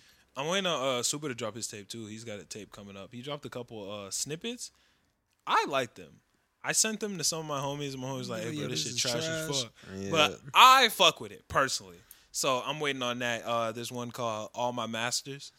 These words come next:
Speaker 1: which I think is awesome. I'm not gonna say who, but a lot of my homies was like, "Hey, bro, this shit's some hot ass."
Speaker 2: Mm.
Speaker 1: I disagree, though.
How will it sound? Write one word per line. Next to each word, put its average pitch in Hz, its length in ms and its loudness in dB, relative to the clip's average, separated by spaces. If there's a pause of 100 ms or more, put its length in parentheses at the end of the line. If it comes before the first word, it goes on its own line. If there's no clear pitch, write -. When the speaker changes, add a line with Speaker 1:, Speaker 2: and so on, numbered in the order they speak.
(240)
Speaker 1:
which 104 420 -10 (720)
I 120 280 0
think - 460 -18
is 92 280 -20
awesome. - 520 -12 (280)
I'm 123 80 -10
not 113 160 -6
gonna 110 140 -8
say 104 200 -4
who, 101 280 -12
but 95 100 -12
a 95 60 -14
lot 90 180 -14
of 87 60 -18
my 85 80 -16
homies 87 440 -14
was - 160 -18
like, - 220 -20 (120)
"Hey, 101 200 -16
bro, - 120 -20 (180)
this - 80 -16
shit's - 220 -6
some - 160 -6
hot - 300 -18
ass." - 580 -14 (180)
Speaker 2:
Mm. 80 320 -10
Speaker 1:
I 196 160 12
disagree, 127 460 2
though. 98 300 -8